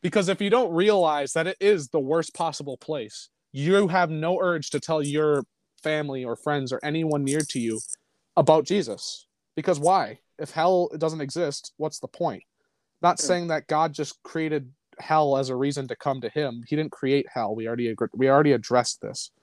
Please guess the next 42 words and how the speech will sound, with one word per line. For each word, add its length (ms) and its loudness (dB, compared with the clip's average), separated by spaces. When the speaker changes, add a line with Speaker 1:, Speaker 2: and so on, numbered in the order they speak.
Speaker 1:
Hell 560 6
is 160 6
the 80 6
place 300 6
of 100 6
his 180 6
eternal 360 4
judgment. 480 2
We 220 4
talked 260 6
about 160 0
this 140 -4
before, 320 -2
about 160 -2
how 120 -4
Satan 380 -2
really 300 0
isn't 320 -4
the 120 -10
enemy. 500 -6
God's 340 2
judgment, 520 -6
you're 140 -6
either 220 -4
in 80 -12
God's 280 -8
judgment 460 -8
or 140 -8
God's 280 -6
grace. 480 -10
Satan 640 0
was 160 -4
the 120 -6
one 260 -2
that 120 -4
tried 260 -6
to 40 -8
coerce 520 -4
us 180 -6
towards 260 -6
God's 320 -6
judgment, 460 -8